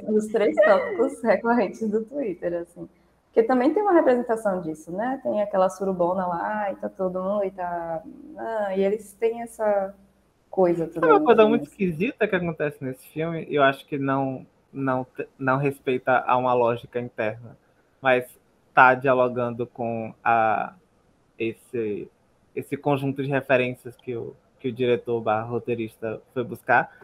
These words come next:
Speaker 2: é que a secretária deles, a que começa crente e termina absorvida lá pra, pra aquele universo, ela fica super chocada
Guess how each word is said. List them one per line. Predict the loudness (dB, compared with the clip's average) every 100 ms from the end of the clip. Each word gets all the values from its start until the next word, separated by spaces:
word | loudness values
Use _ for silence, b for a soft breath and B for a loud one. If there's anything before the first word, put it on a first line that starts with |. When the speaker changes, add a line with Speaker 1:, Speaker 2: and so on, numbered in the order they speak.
| b -20 -2
Speaker 2:
é | -2
que | -2 -4 -2 0 -2 _ _
a | 6 8 8 6
secretária | 0 2 2 6 4 4 -2 -6 _
deles, | -6 -2 -2 -4 -2
a | -2 -2
que | -6
começa | -4 -2 0 -2
crente | -2 -2 -4 -8 -16 -12
e | -10 -6
termina | -4 -4 -4 -6 -8 -10 -16 _
absorvida | -2 -2 -2 -4 -2 -4 0 0
lá | 2 2
pra, | -2 -8 -8 -8 -12
pra | -14
aquele | -6 -6
universo, | -6 -2 -2 -2 -14 b b b b
ela | 6
fica | 8 6 4
super | 2 2 2 4 0
chocada | 4 2 6 6 6 2 -6